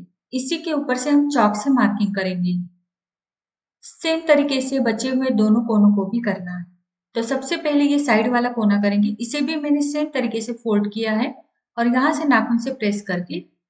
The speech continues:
एक निशान बना दिया। Same यहाँ नीचे की तरफ।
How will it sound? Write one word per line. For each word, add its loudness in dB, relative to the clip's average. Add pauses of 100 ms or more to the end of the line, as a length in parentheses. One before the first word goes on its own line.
(200)
एक -4
निशान 2
बना -4
दिया। -8 (160)
Same -2
यहाँ 6
नीचे 4
की -6
तरफ। -8